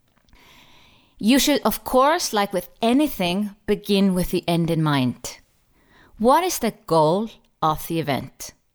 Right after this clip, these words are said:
The reason I wanted to do a live event was to build this community. Like, when you have an online community, it's not as real as when it's live.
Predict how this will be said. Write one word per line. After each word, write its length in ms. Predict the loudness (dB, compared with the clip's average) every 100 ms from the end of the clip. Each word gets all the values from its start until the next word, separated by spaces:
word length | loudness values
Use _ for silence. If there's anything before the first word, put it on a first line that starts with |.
| _ _ _ _ _ _ _ _ _ _ _ _ _ _ _
The 120 | 0
reason 400 | 2 2 2 0 0
I 320 | 0 2 2
wanted 320 | 0 -2 -4
to 60 | -6
do 160 | -2 -2
a 80 |
live 260 | 0 -2 -4
event 560 | -6 -6 -6 -8 -12 -18 _
was 640 | -4 2 4 2 0 -6 -14 _ _ -6
to 340 | -2 -2 -2 -10 -2
build 520 | 2 4 2 -2 -8 -14 -4
this 320 | -2 -2 -4
community. 720 | 0 4 4 4 -2 -6 -6
Like, 260 | -4 -4 -4
when 180 | -2 2
you 80 | 2
have 220 | 2 0
an 100 | 0
online 540 | 2 2 2 2 0 -2
community, 720 | 0 4 4 2 0 -2 -2 -8 -20 -12 -2
it's 260 | -2 0
not 320 | 2 4 2 0
as 460 | 0 2 0 -2 -8 _ _ _ -8
real 560 | -2 0 2 2 0 -8 _ _
as 480 | 0 2 2 -2 -10 _ _ _ -8
when 160 | -4
it's 220 | -4 -4 -4
live. 440 | -4 -4 -6 -12